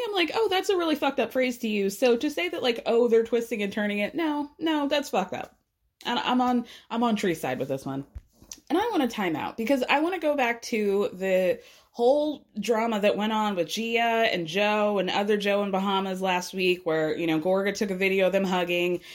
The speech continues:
and then Gia felt some type of way. This is a lifetime, once in a lifetime opportunity to meet my father, Joe Giudice, which, I mean, that will never leave my brain, girl. <laughs> That is funny. But, um, so this has come up.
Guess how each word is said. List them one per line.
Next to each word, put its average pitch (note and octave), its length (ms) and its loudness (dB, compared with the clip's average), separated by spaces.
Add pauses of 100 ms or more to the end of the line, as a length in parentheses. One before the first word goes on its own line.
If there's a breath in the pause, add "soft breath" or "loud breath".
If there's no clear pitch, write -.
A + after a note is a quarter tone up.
(140)
and E3+ 100 -2
then F3 100 2
Gia F3 220 4
felt F3+ 200 2
some F#3+ 140 -4
type F3+ 220 -2
of E3+ 60 -2
way. D#3+ 440 4
This E3 220 0
is F3+ 100 -6
a F3+ 100 4
lifetime, F3 460 0
once F3 220 -2
in A3 60 -4
a F#3 40 2
lifetime F#3 400 0
opportunity E3+ 600 -2
to E3 100 -8
meet E3+ 180 -4
my D#3+ 160 -2
father, D#3 520 -2
Joe F3+ 180 -4
Giudice, D3+ 480 -4
which, C#3+ 280 -8
I - 40 -14
mean, D3 260 -6
that E3+ 160 -4
will C#3 80 -4
never D#3 300 0
leave B2+ 180 -4
my C#3+ 100 -6
brain, C3+ 300 -10
girl. C#3+ 420 -4
<laughs> - 60 -12 (1300 loud breath)
That D#3+ 160 0
is D3+ 160 -2
funny. A#2+ 240 -6 (200 loud breath)
But, A#3 320 0
um, F#3 500 0 (200)
so C#4 460 -2
this F4+ 180 0
has G#4+ 140 -4
come C#4 180 0
up. - 160 -4